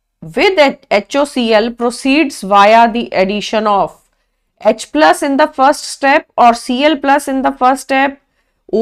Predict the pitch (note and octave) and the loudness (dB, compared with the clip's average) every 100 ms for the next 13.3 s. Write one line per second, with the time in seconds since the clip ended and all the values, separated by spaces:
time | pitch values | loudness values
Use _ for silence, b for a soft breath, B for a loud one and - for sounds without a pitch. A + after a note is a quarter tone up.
0 | C#4 D#4 B3+ C4 B3+ C4+ D4 C#4 C4 C#4 | 2 2 0 -2 -2 -2 -2 -2 -2 -2
1 | - C#4 C#4 C#4+ C#4 C#4 - A3 A3+ A#3 | 0 0 0 -2 0 -2 0 4 4 4
2 | - C4 C#4+ C#4 C4 C4 B3 A3 A3+ A3+ | -2 0 0 0 -2 0 -4 -2 -2 -2
3 | G#3+ A3 A#3+ B3+ A3 G3 G3+ G3+ F#3 F3 | -4 -4 -4 -4 -4 -6 -8 -8 -6 -8
4 | - C#3+ _ _ _ _ _ _ _ _ | -10 -16 _ _ _ _ _ _ _ _
5 | B3 E4+ G#4+ F#4+ E4 E4+ F4 C4+ B3 D4 | 0 2 2 2 0 0 2 4 2 0
6 | C4 A#3 A3+ B3+ B3+ B3 A3 A3 A3 A3 | -2 -2 -2 -6 -4 -4 -2 -2 -2 -2
7 | A#3+ A#3 G3 G#3 F#3+ F#3 A#3+ A#3 - A#3+ | -4 -4 -6 -4 -2 0 2 2 0 -4
8 | G#3 G3 C4+ C4+ C4+ C#4+ C#4 A#3 A3 G3+ | 0 0 0 -2 -2 -2 -4 -6 -4 -4
9 | A#3 C#4 B3 B3 B3+ C4 C#4+ A#3+ B3 E4 | -2 -4 -6 -4 -6 -4 -4 0 2 0
10 | D#4 C#4 C4 B3+ A3 G3+ G3 - F#3+ F3+ | -2 -4 -2 -2 -2 -2 -4 -6 -6 -6
11 | D#3+ D3 C#3+ - _ _ _ _ _ _ | -10 -10 -12 -16 _ _ _ _ _ _
12 | - G#3+ C4+ B3+ C4+ C#4+ C4 A#3 A#3 C#4 | 0 2 2 0 0 0 0 -2 -2 -4
13 | F#4+ A4+ | -2 -4